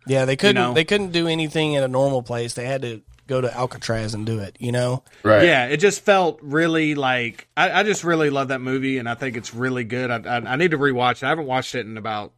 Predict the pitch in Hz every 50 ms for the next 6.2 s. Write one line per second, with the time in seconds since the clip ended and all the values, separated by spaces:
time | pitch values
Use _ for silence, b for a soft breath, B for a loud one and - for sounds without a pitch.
0 | _ _ _ _ - - - - 123 131 139 147 131 120 123 127 120 92 101 110
1 | 117 123 135 131 120 104 98 104 104 104 95 98 95 95 92 90 92 82 - -
2 | 110 113 117 120 120 113 - 160 147 117 117 123 123 120 117 120 120 117 107 98
3 | 110 113 110 - - 107 - - 107 - - 110 101 - 95 - - 104 92 80
4 | - - - - b b b b b b b b b b b b b b b -
5 | 147 151 147 143 139 139 131 123 120 117 113 - - 139 147 151 175 180 175 180
6 | 160 151 143 139